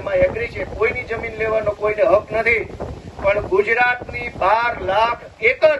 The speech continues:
ગૌચરની જમીન ભાજપના ખૂંટિયાઓ ચડી ગયા છે, એને કોણ છોડાવશે કબજો એનો? ગુજરાતની ગૌચરની ગાય માતાની બાર લાખ એકર જમીન ભાજપના ખૂંટિયાઓએ પડાવી લીધી છે.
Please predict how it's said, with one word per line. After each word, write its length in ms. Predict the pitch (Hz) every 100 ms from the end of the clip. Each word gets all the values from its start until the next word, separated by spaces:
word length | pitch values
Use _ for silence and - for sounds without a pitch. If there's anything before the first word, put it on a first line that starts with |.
| -
ગૌચરની 540 | 233 - 247 240 226
જમીન 300 | 202 220 466
ભાજપના 540 | - 185 226 226 226 214
ખૂંટિયાઓ 520 | - 214 240 226 220
ચડી 320 | 214 214 214
ગયા 160 | 214 196
છે, 160 | 202
એને 160 | 185 196
કોણ 280 | 190 208 196
છોડાવશે 400 | 190 180 - -
કબજો 320 | - - -
એનો? 160 | - - - - - - - - - - - - - -
ગુજરાતની 720 | 370 - 277 302 302 - 302 311 -
ગૌચરની 680 | 240 294 - 302 302 302 294 208
ગાય 280 | 233 294
માતાની 560 | 285 294 294 294 294 294 262
બાર 300 | 233 277 285 220
લાખ 320 | 208 262 285 - - 523
એકર 240 | 554 285 269 -
જમીન 380 | 254 320 349 - - - - - - - - - - - - - - - -
ભાજપના 480 | - - 277 269
ખૂંટિયાઓએ 600 | 269 233 254 262 254 247 247
પડાવી 380 | 226 233 233
લીધી 300 | 226 220 214
છે. 140 | 202